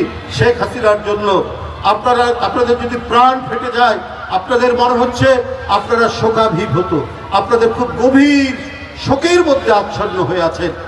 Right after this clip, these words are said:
শেখ হাসিনা কেন পালিয়ে গেল। এতই যদি শোক হয়, এতই যদি দুঃখ হয়, তাহলে শেখ হাসিনার জন্য ভারতে আরেকটি তাজমহল গড়ে দেন শেখ হাসিনার জন্য, তাহলে তো আপনাদের অনেকটা প্রাণে শান্তি আসে, আপনারা আরেকটি তাজমহল ওখানে গড়ে তুলুন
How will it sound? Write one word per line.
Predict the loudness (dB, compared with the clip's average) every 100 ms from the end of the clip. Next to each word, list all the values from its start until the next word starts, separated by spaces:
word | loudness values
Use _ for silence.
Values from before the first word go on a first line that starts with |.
| -4
শেখ | 0 0
হাসিনা | 0 -2 -4 -2
কেন | 0 2 2 2
পালিয়ে | 0 -2 -4
গেল। | -6 -8 -10 0 2
এতই | 4 4 4
যদি | 2 2 2
শোক | 2 2 2
হয়, | 2 2 -4 -10 -12 -14 -6 0
এতই | 2 4 4
যদি | 4 2 0
দুঃখ | 0 2 4
হয়, | 4 2 -2 -6 -4
তাহলে | -2 0
শেখ | 0 0 0
হাসিনার | -4 0 0 2
জন্য | 0 2 2 4
ভারতে | 2 2 2 2 0 -2 2
আরেকটি | 2 2 -2 0
তাজমহল | 0 2 2 2 2
গড়ে | 2 4
দেন | 4 2 0 -12 -10 -4
শেখ | -4 -4
হাসিনার | -2 -2 -2
জন্য, | -2 2 2 2 -2 -6 -8 -8 -12 -14 -14 -14 -16 -16 -16 -10 0
তাহলে | 4 4 4
তো | 2 2
আপনাদের | 2 4 4
অনেকটা | 4 0 -2 0
প্রাণে | 2 2 0
শান্তি | -2 -2 -2 -2
আসে, | 0 -2 -2 -10 -6 -2
আপনারা | 2 4
আরেকটি | 4 0 0
তাজমহল | 2 2 2 2 2
ওখানে | -2 -2 -2
গড়ে | -2 -2
তুলুন | -6